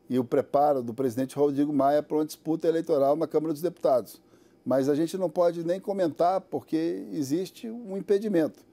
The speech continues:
que pode ser removido ou não. Mas a gente sabe que a Câmara também tem fortes candidatos, o Senado também.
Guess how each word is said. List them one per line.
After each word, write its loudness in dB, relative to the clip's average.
que -12
pode 0
ser 0
removido 0
ou 2
não. 0
Mas 2
a 2
gente 0
sabe 0
que 0
a 2
Câmara 2
também 2
tem 0
fortes 0
candidatos, 0
o -8
Senado 2
também. -2